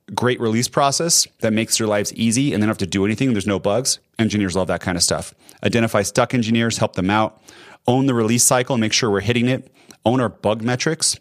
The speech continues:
So we track how many bugs that we release that we think we should have caught. How can we then identify how to fix those in the future,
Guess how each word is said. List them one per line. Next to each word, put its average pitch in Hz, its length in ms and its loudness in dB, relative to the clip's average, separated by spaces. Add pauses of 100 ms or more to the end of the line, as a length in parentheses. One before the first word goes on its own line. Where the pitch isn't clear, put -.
So 120 140 0
we 113 60 -2
track 123 280 2
how 120 100 0
many 110 140 0
bugs 101 340 0
that 95 140 0
we 107 100 0
release 98 380 0
that - 160 0
we 98 100 -2
think - 280 -4
we 95 80 -4
should - 160 2
have 95 120 -4
caught. - 380 -2 (460)
How 117 180 0
can 120 140 -2
we 110 80 2
then 101 180 0
identify 101 480 0
how 95 140 0
to 90 80 -2
fix - 380 -2
those 101 260 2
in 95 80 -2
the 87 60 -2
future, 143 520 0